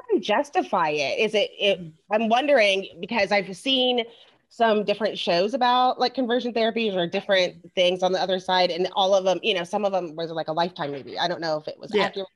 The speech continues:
Speaker 1: or not, like, every Lifetime movie. I don't know if that's right or not. But when you went, was it, was it all religious based because you had such a firm stronghold in the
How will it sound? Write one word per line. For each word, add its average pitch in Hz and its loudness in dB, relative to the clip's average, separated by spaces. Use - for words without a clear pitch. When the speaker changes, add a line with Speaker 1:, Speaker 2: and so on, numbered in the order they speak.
Speaker 1:
or 156 -4
not, 156 -4
like, 156 -2
every 143 -4
Lifetime 117 -16
movie. - -20
I 123 -12
don't 113 -20
know 87 -20
if - -20
that's - -14
right 120 -8
or 175 0
not. 202 0
But - 4
when 285 2
you 277 2
went, 254 2
was 240 0
it, 220 0
was 220 -4
it 220 2
all 208 4
religious 196 0
based 214 0
because 202 -2
you 196 -2
had 170 -6
such - -8
a 156 -2
firm 175 2
stronghold 165 0
in 190 0
the 160 0